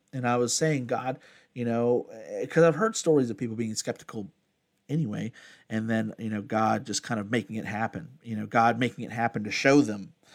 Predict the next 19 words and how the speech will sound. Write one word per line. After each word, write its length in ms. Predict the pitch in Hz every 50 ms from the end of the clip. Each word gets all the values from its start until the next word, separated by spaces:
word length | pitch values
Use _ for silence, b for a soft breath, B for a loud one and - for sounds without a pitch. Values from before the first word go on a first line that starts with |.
| b b b b b b b
uh, 160 | 107 101 104
that 160 | 107 117 113 101
it's 180 | - - -
true. 480 | - - - 202 202 180 117 113 - - _ _ b b b b b b b b b _
Um, 380 | - 107 104 98 98 - - - _ _ _ _ _ _ _ _ -
but 180 | 123 - -
me, 180 | 135 151 190 208
you 240 | 190 165 143 131 123
know, 180 | 127 127 127
like, 160 | 120 113 110
I, 280 | 127 127 131 - - 135
I 40 | 139
pray 380 | 143 - 120 120 117 117 113
for 80 | 110 113
that 120 | 113 98 -
kind 140 | - 110 101
of 80 | 92
stuff, 400 | - - 131 131 127 127 123 - b b b b b b b b _ -
and, 560 | 110 107 107 107 104 101 101 104 - -